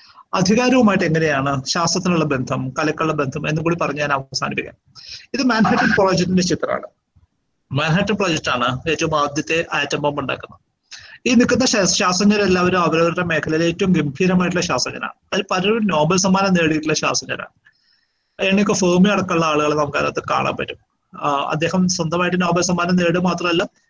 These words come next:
അദ്ദേഹത്തിന് കീഴിൽ ഗവേഷണം ചെയ്ത ഏകദേശം എട്ടോളം പേർ തുടരെ തുടരെ നോബൽ സമ്മാനം നേടുകയൊക്കെ ചെയ്തത്.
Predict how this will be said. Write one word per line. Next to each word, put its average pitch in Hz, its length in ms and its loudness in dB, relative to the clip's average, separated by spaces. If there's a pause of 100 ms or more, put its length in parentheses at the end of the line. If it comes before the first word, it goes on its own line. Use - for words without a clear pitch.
(140)
അദ്ദേഹത്തിന് 160 320 -2 (100)
കീഴിൽ 160 240 2
ഗവേഷണം 170 460 2
ചെയ്ത 170 260 0
ഏകദേശം 160 360 0
എട്ടോളം 202 420 0
പേർ 135 240 -2 (280)
തുടരെ 151 220 2
തുടരെ 190 320 0
നോബൽ 165 240 2
സമ്മാനം 160 340 0
നേടുകയൊക്കെ 139 300 0
ചെയ്തത്. 147 280 -2